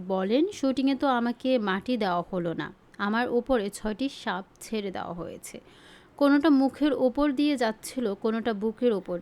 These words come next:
দিয়ে, কোনোটা ঘাড়ের ওপরে। আমার চরিত্রটা ছিল লাশের, তাই আমি যদি ভয় পেয়ে যাই, ওদের সরাতেও পারবো না। যদি কেউ আক্রমণও করে ফেলে, তাহলেও আমাকে রক্ষা করার উপায় নেই,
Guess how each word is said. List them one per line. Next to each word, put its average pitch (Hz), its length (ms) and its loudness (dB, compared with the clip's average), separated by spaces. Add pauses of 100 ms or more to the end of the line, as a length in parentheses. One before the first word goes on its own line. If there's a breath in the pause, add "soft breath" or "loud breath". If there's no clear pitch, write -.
দিয়ে, - 160 -12 (300)
কোনোটা 196 340 -4
ঘাড়ের 208 460 -2
ওপরে। 277 360 -2 (500 loud breath)
আমার 233 260 2
চরিত্রটা 294 680 2
ছিল 254 400 0
লাশের, 170 460 -4 (460)
তাই 214 220 -2
আমি 220 240 0
যদি 240 260 0
ভয় 226 400 0
পেয়ে 277 300 2
যাই, 190 280 0 (380 soft breath)
ওদের 226 260 2
সরাতেও 208 580 0
পারবো 165 360 -2
না। - 200 -10 (1200 soft breath)
যদি 269 240 2
কেউ 311 160 2
আক্রমণও 320 720 4
করে 311 320 4
ফেলে, 247 360 0
তাহলেও 220 460 2
আমাকে 269 380 4
রক্ষা 190 360 -2
করার 208 360 0
উপায় 196 320 0
নেই, 170 180 -4